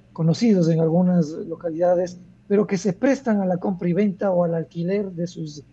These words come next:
movimientos o de los movimientos que emergen en cada elección, pero que no tienen, eh, ningún respaldo previo, y, eh, en connivencia con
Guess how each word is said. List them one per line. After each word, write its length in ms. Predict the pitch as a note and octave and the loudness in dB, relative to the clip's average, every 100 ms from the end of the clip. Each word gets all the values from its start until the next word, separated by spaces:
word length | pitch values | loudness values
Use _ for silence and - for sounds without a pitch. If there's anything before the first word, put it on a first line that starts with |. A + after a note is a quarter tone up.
| _ _ _ | _ _ _
movimientos 1000 | - F3 F3 E3+ F#3 G#3 F3 A3 G3 - E3+ | -2 2 4 4 4 2 0 -4 -6 -10 -8
o 80 | |
de 80 | E3+ | -4
los 140 | E3 D#3 | -2 -2
movimientos 600 | E3 E3+ F3+ F#3+ F#3+ E3 | 0 0 0 0 -4 -10
que 340 | D3+ D3 D3+ | -10 -10 -6
emergen 440 | E3 F#3+ G3+ F3 D#3+ | 0 0 0 0 -2
en 160 | D3+ - | -4 -4
cada 360 | F#3+ F#3 F3 | 0 4 4
elección, 380 | E3 D#3 - F#3+ | 2 0 -6 -6
pero 140 | E3 D#3 | -4 -6
que 80 | |
no 80 | D#3 | -6
tienen, 320 | E3 F3+ F3+ F3+ _ - _ - | -4 0 -2 -4 _ -20 _ -10
eh, 640 | D#3+ D#3 D#3 D3+ D3+ D3+ D3+ | -4 -2 -2 -4 -4 -4 -2
ningún 320 | D#3+ G3 E3+ | -2 0 0
respaldo 560 | D#3 - F3 E3 F3 - _ - | -2 0 2 2 -2 -6 _ -6
previo, 480 | E3+ E3+ E3 G3 - _ _ _ _ | -2 0 0 -2 -4 _ _ _ _
y, 300 | - B3 D#4 - | -8 -4 -4 -6
eh, 320 | A3+ F#3+ F#3+ A#3 | -4 -2 0 -2
en 120 | F#3+ | -4
connivencia 680 | F#3 F#3+ F#3+ A#3+ F3+ F3 D#3 | -4 -4 -2 -2 -4 -6 -8
con 380 | - E3+ E3+ | -6 -4 -4